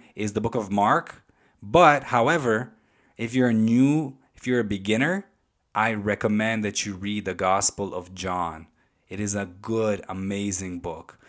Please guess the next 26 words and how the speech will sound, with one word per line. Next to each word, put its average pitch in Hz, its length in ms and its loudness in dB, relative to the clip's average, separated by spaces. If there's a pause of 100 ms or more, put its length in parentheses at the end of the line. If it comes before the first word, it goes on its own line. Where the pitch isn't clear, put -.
(200)
So 107 240 0
you 95 180 -6
have 104 440 0
the 95 100 -6
Gospels. 123 680 0
You 120 100 -2
can 120 100 -2
also 151 420 4
start 110 640 2 (300)
in 113 240 -2
what 113 160 -4
we 110 160 -6
call 110 540 0 (380)
the 101 360 -4
songs, 101 920 2 (260)
which 107 240 -6
we, 107 240 -4
which 104 260 -6
are 98 300 -4
Psalms 147 720 2 (420)
or 107 140 -4
Proverbs, 107 1040 -2
and 101 240 -6
they're 113 100 0
very 139 320 0
poetic. 101 800 -2